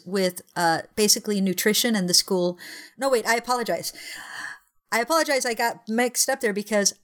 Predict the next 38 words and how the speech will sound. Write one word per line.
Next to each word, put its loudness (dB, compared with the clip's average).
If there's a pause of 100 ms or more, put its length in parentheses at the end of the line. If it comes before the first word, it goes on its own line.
I 4
ordered 0
for -2
lunch -2 (120)
because -2
the 0
Alamo 0
serves 2
food, 0 (260)
and 0
they 0
have, 0 (300)
um, 2
themed 0
pairings 0 (380)
each 0
month. -2 (600)
And 0
so 2
for -2
this 0
month, -4
they 2
did -2
the -2
Where 2
to -6
Invade 0
Next -2 (100)
theme 0
pairing, 0
which -4
is 0
you 0
can -2
order 0
the 0
French 0